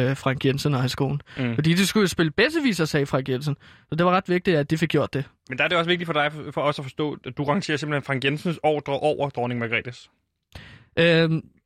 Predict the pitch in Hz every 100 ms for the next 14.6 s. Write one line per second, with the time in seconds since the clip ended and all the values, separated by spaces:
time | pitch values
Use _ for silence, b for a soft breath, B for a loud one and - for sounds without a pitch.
0 | _ _ 180 202 175 156 151 139 147 143
1 | 147 139 139 208 196 165 139 143 175 170
2 | 160 156 147 131 - 151 120 123 143 165
3 | - B B B _ _ _ _ _ -
4 | 139 156 139 151 135 131 - _ _ _
5 | _ _ _ _ - - 156 139 - 67
6 | - - 151 - - - 175 165 135 143
7 | 147 139 160 160 143 135 - 180 156 175
8 | 185 170 - 190 151 175 147 127 - B
9 | B B B B - 127 120 110 90 90
10 | - - 135 131 113 76 - 190 151 -
11 | 131 95 165 220 240 226 - 180 165 156
12 | 151 151 175 156 - 156 156 151 147 143
13 | 143 135 120 117 131 131 131 - - 147
14 | 190 214 - 156 107 104